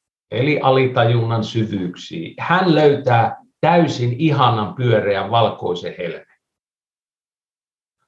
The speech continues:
Mutta samalla kun hän löytää se, hän tajuakin, että hän, mähän en olekaan vielä meren pohjassa. Eli uni muuttuu. Hän sukeltaa nyt vieläkin syvemmälle, josta hän löytää helme,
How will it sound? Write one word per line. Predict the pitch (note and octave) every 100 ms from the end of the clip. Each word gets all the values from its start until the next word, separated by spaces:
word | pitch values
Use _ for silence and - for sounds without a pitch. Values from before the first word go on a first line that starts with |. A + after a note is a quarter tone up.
| -
Mutta | G#3+ E3+ - A#2
samalla | D#3 G#3+ F3+ D3
kun | C3 A#2+
hän | B2+
löytää | E3 F#3+ E3 - A#2+ A2+
se, | B2+ A2 - _ _ _ _ _ _
hän | E3
tajuakin, | E3+ A3 G3+ C3 A#2+ -
että | - -
hän, | E3+ F3+
mähän | F3 F#3
en | G#3+
olekaan | B3+ A#3+ B3 D3+ A#2
vielä | A2
meren | G#2+ G#2 F2+
pohjassa. | F2 F#2 E2 F2 - - - _ _
Eli | A#2+ D3+
uni | G3+ F#3+
muuttuu. | C#3 G2+ - - E2 D#2 - _ _ _ _ _ -
Hän | D#3+
sukeltaa | E3 G#3 F#3+ E3 - D3+ D#3+
nyt | F#3 F#3 E3
vieläkin | E3 C4+ B3 C3+ - A#2
syvemmälle, | - A#2 G#2 F2 E2 D#2+ D2+ - _ _ _ _ _
josta | F#3+ A#3+ - F3+
hän | D#3+ C#3+
löytää | E3 D#3+ - C#3+ C#3+
helme, | D#3+ G3+ D3+ F#2+ F2+